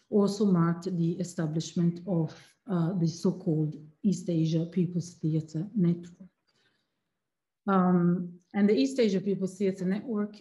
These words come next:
uh, included at the time members from South Korea, uh, from the South Korean, mm, People's Theatre Association, which has a long history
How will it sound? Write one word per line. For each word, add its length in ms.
uh, 380
included 840
at 80
the 80
time 480
members 440
from 140
South 380
Korea, 600
uh, 360
from 160
the 80
South 340
Korean, 500
mm, 220
People's 380
Theatre 340
Association, 800
which 220
has 200
a 40
long 460
history 520